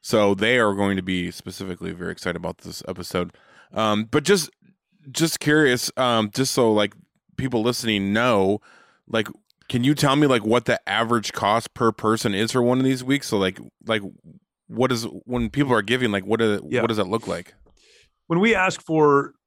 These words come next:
Speaker 2: uh, scholarship, so, you know, a lot of our fundraising is based on a scholarship. This is what it costs to get one person through the program. It's
Speaker 1: Yeah.
Speaker 2: about twenty-five hundred dollars a person per
Speaker 1: Okay.
Speaker 2: week. And again, that's, that's the program, that's the food,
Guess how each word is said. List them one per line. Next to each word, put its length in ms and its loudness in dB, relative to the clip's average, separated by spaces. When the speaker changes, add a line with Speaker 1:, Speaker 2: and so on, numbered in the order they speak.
Speaker 2:
uh, 320 -2
scholarship, 640 0
so, 320 0
you 160 -6
know, 80 -2
a 80 2
lot 80 4
of 60 2
our 80 4
fundraising 420 2
is 80 0
based 260 0
on 60 -2
a 60 -2
scholarship. 520 0
This 120 -6
is 100 -8
what 140 2
it 80 -8
costs 300 0
to 20 -8
get 100 0
one 220 0
person 320 0
through 140 -4
the 40 -4
program. 440 0
It's 100 -4
Speaker 1:
Yeah. 80 0
Speaker 2:
about 180 2
twenty-five 500 0
hundred 220 -2
dollars 340 0
a 40 -10
person 520 -8
per 120 -8
Speaker 1:
Okay. 160 -2
Speaker 2:
week. 240 -10
And 120 0
again, 260 0
that's, 480 -4
that's 160 -4
the 80 -8
program, 400 4
that's 140 0
the 100 -6
food, 440 0